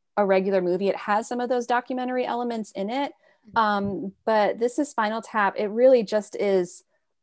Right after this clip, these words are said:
Speaker 1: all documentary. Um, the, it, it just completely absorbs that style. Um, and unless you understand how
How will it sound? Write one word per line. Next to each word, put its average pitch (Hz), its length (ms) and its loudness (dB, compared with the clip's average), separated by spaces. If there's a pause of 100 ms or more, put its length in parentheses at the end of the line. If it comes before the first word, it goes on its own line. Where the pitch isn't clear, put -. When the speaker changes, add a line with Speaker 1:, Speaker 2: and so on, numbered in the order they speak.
(160)
Speaker 1:
all 214 220 8
documentary. 165 920 -2 (360)
Um, 160 520 2
the, 196 240 2
it, 196 100 -2
it 202 160 -2
just - 460 -4
completely 214 560 -4
absorbs 175 800 -2
that 160 280 -4
style. 160 720 -2 (360)
Um, 160 500 2
and 185 280 -2 (360)
unless 208 480 0
you 190 520 -2 (720)
understand 220 1000 0 (320)
how 220 320 2